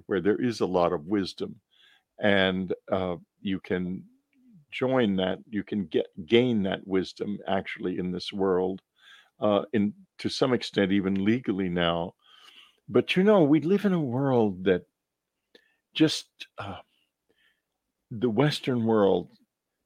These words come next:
seems to hate the spirit and, and fear its richness and fear the earth and want to essentially to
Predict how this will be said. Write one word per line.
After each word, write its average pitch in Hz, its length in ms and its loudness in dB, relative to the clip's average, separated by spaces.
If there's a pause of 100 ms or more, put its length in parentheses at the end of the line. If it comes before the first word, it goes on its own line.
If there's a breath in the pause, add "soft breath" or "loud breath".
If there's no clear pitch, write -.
(180)
seems 165 480 0
to 123 140 -4
hate - 680 0 (540)
the - 80 0
spirit - 760 -4 (1040)
and, 117 320 2
and 117 180 2
fear 147 600 2
its - 260 -4
richness - 840 -4 (1040)
and 117 160 4
fear 190 360 6
the 131 240 2
earth - 540 -2 (840)
and 120 200 2
want 151 260 6
to 107 260 2 (960)
essentially - 600 0 (1200)
to 107 400 -2